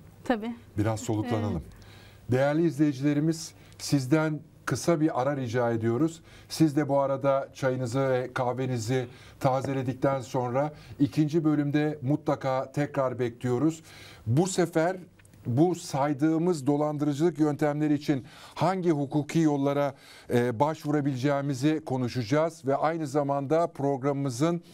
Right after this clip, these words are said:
Speaker 2: ikinci bölümünde Ankara Barosu Yönetim Kurulu üyesine, e, bağlanıp onlara soru yöneltip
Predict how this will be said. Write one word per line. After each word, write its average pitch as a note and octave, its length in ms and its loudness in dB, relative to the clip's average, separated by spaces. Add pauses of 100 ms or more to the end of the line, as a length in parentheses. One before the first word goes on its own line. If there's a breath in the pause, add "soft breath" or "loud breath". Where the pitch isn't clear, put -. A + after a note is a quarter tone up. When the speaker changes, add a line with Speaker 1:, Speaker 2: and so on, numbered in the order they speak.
(340 loud breath)
Speaker 2:
ikinci D#3 460 0
bölümünde C#3+ 640 0 (400 loud breath)
Ankara D#3+ 520 2
Barosu C#3 680 0
Yönetim C#3 440 0
Kurulu C3+ 520 0
üyesine, C3+ 560 0 (360 loud breath)
e, B2 360 0
bağlanıp D3 560 0
onlara C#3+ 500 0 (360 loud breath)
soru C#3+ 320 0
yöneltip D#3+ 600 0